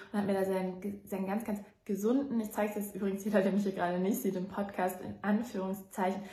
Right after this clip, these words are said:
da ich das Wort gesund und ungesund immer sehr schwierig finde, wenn man Lebensmittel nicht in solche Kategorien einstufen sollte. Aber genau da war eben auch schon dieser, ja, Vorfall oder so, wie wir es jetzt mal schildern wollen würden, dass ich dort einfach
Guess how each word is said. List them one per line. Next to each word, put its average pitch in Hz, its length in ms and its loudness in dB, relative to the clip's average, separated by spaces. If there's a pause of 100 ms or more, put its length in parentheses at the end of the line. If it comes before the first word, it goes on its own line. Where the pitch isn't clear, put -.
(260)
da 202 180 4
ich 226 60 2
das 208 220 -2
Wort 196 220 0
gesund 196 500 4
und 180 140 -4
ungesund 185 460 0
immer 180 200 -2
sehr 180 160 0
schwierig 208 580 0
finde, 190 360 0
wenn 185 100 -2
man 175 140 0
Lebensmittel 180 520 -2
nicht 185 220 -4
in 175 100 -4
solche 185 220 -2
Kategorien 180 540 -4 (440)
einstufen 202 540 0
sollte. 196 640 0
Aber 185 180 0
genau 180 240 0
da 190 260 0 (360)
war 208 280 4
eben 202 160 4
auch - 160 0
schon 202 140 2
dieser, 180 480 2 (580)
ja, 180 220 -2
Vorfall 208 480 0
oder 185 160 0
so, 190 100 0
wie 202 60 0
wir 196 60 0
es 202 140 -4
jetzt - 320 -10
mal 190 300 -4
schildern 226 600 2
wollen 202 380 4
würden, 208 360 4 (540)
dass 220 360 0
ich 208 140 -4
dort 214 280 8
einfach 208 480 0